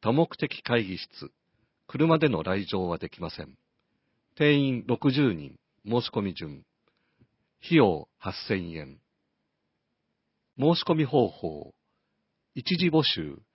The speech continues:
十一月二十一日火曜日から二十八日火曜日。二次募集。十二月十六日土曜日から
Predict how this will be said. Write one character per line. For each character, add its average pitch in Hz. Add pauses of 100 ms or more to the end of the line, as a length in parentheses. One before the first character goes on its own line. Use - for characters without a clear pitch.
(420)
十 143
一 175
月 165
二 156
十 87
一 107
日 107
火 -
曜 123
日 82
か 82
ら 78 (100)
二 151
十 120
八 -
日 98
火 92
曜 80
日。 - (680)
二 127
次 160
募 151
集。 71 (640)
十 147
二 175
月 156
十 135
六 135
日 120
土 113
曜 120
日 78
か 82
ら 76